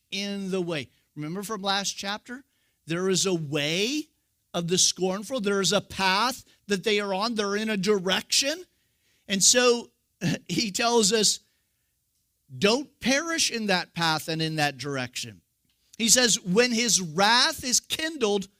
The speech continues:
but a little, <laughs> blessed are those who put their trust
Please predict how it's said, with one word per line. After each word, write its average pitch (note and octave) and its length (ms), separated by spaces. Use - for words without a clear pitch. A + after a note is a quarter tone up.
but G#3+ 220
a A#3+ 100
little, A#3+ 640
<laughs> - 180
blessed G#3+ 600
are G3 100
those E3 400
who D#3+ 100
put D#3 220
their C#3+ 140
trust D3+ 580